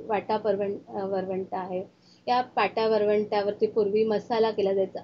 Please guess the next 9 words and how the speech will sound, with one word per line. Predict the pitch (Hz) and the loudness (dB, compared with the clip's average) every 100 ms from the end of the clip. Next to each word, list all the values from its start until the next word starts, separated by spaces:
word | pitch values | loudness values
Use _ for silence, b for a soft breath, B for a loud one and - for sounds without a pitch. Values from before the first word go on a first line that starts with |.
| 262 | -6
असं | - 294 - | -2 -4 0
अजूनही | 233 254 381 453 427 - b b b - | 2 6 6 6 0 -10 b b b 2
खेडेगावामध्ये | 294 262 262 254 247 247 226 233 220 | 6 8 8 8 4 2 2 2 2
जिथे, | 214 220 226 | 0 -2 -2
अ, | 233 - 214 196 185 180 180 - _ _ | -2 -4 -2 -2 -2 -4 -6 -12 _ _
दुसऱ्या | 202 196 233 233 | -8 0 2 2
सोयी | - 208 240 | 2 2 2
नाही | 262 202 196 | 2 2 2
आहेत, | 175 | 0